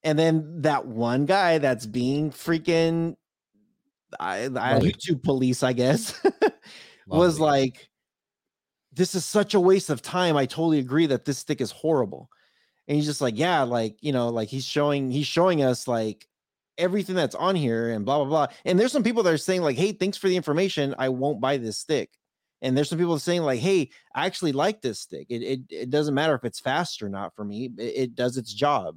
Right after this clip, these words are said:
Speaker 1: I don't have, I don't need it to go fast."
Speaker 2: There's
Speaker 1: Some
Speaker 2: still
Speaker 1: people were
Speaker 2: people
Speaker 1: s-
Speaker 2: using the second gen Fire Stick, and they, they're happy.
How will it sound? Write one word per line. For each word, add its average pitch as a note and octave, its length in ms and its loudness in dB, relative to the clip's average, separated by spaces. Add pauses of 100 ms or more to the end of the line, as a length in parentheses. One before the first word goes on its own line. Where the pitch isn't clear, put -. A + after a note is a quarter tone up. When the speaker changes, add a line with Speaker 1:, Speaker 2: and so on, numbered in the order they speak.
Speaker 1:
I C3 80 -2
don't C3 140 -2
have, D3+ 160 -2 (260)
I A2 80 -2
don't E3+ 120 2
need F#3+ 120 0
it F3+ 100 -10
to A2+ 60 -14
go A2 140 -2
fast." B1+ 400 -10 (1080)
Speaker 2:
There's E3 180 6
Speaker 1:
Some F#3 100 6
Speaker 2:
still G#3 140 8
Speaker 1:
people B3 100 6
were A3+ 100 8
Speaker 2:
people F#3 120 4
Speaker 1:
s- C#3 40 4
Speaker 2:
using F3 280 4
the B2+ 80 6
second D3+ 280 2
gen C#3+ 180 4
Fire A2+ 240 0
Stick, F2+ 280 -6
and B2 160 0
they, A#2+ 100 2
they're A2+ 180 0
happy. A2+ 360 -2